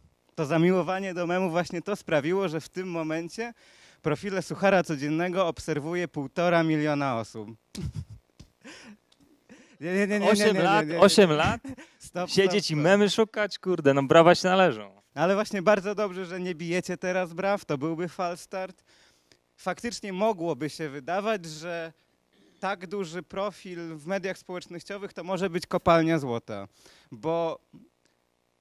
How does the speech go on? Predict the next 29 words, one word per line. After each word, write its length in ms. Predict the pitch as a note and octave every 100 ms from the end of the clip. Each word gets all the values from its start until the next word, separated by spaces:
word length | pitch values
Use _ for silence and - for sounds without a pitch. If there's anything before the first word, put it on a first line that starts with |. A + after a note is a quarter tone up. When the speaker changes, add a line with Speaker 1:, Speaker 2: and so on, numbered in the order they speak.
| _ _ -
Speaker 1:
jeden 340 | F3+ A3 A#3
post 300 | F3+ A3 -
na 100 | G3+
Sucharze 460 | - F#3 G3+ G#3 G#3
ma 140 | G3+
gwarantowany 760 | E3 F3+ F#3 F#3 F#3+ F#3+ G3 F3+
zasięg 520 | F#3+ F3+ G3 F#3+ -
miliona 420 | F3+ F#3+ F#3+ F#3
wyświetleń 720 | E3 F3 - C3+ - F#3 A#3+ A#3 _ _ _ _
i 120 | - D#3+
przyjmując 600 | - G#3 G#3 A3 G3+ -
taką 280 | F#3+ F#3+
standardową 720 | E3+ F#3 F3+ F#3 E3+ G#3 F#3 E3+
cenę 340 | - G3 F3
zasięgu 500 | D3+ E3 - G3 F3
kupionego 560 | - E3+ F3 F#3 D#3+ D#3+
w 40 |
internecie, 580 | D#3 D3 D#3 E3+ G3 G3+
na 80 | E3+
przykład 220 | - E3
Facebookowi 600 | - F3+ D3+ D#3+ G3+ F#3+
za 120 | E3+
taki 280 | - E3+ D#3+
post 240 | - F#3
musielibyśmy 600 | F3+ D#3 F3+ E3+ D#3+ F#3+ D#3+
zapłacić 720 | E3 - F3 F3 F3+ D#3+ - _ _ _ _ _ _ _ -
dziesięć 420 | A#2+ F#3+ G3+ F#3
tysięcy 480 | F#3 E3+ E3 D#3+ D#3
złotych. 600 | B2+ A2 G#2+ G2+ A2 _